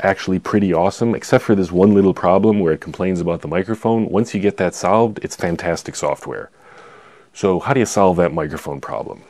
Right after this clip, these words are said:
Well, what you do... Oh, a new version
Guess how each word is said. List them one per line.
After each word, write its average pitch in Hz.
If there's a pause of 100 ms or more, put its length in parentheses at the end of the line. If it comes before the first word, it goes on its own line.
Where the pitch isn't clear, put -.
(500)
Well, 101
what 143
you 104
do... 101 (3250)
Oh, 190
a -
new 104
version 92